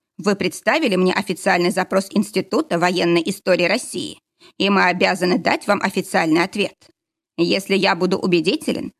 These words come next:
а начальство благосклонно, может быть, мне удастся добыть разрешение на вход в секретные каталоги». Андрей поднялся и протянул французу руку. «Спасибо вам, Поль.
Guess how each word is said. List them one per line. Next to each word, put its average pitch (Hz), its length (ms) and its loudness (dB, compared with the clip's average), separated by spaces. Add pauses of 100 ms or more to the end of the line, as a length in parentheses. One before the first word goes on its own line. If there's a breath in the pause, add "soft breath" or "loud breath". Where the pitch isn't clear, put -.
(120)
а 196 100 2
начальство 190 540 0
благосклонно, 196 720 -2 (440 soft breath)
может 190 440 0
быть, 320 280 -2
мне 185 240 2
удастся 190 540 -2
добыть 185 360 0
разрешение - 800 -4 (140)
на 180 200 2
вход - 280 -4
в - 40 -14
секретные 180 480 -4
каталоги». 175 680 -2 (840)
Андрей 330 320 2
поднялся 185 580 2
и 208 140 -2
протянул 180 460 2
французу 185 540 -2
руку. - 380 -2 (380)
«Спасибо 202 580 0
вам, 175 200 0
Поль. 165 320 -4